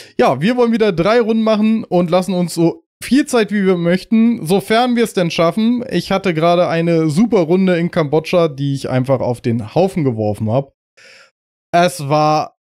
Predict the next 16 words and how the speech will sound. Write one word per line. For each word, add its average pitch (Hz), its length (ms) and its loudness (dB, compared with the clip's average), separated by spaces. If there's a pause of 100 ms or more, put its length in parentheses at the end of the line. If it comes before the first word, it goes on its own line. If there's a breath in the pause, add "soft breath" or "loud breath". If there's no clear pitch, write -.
wirklich 156 500 -2
die 147 140 -4
Pest 170 480 -2
mitten 175 300 0
im 165 180 2
Nirgendwo. 170 500 2
Man 151 200 -2
konnte 170 240 -2
nicht 160 260 -4
überall 165 300 2
langfahren. 156 720 0
Es 143 200 -6
waren 156 340 -2
keinerlei 156 840 0
Beschriftungen 156 760 -2
dran. 131 420 0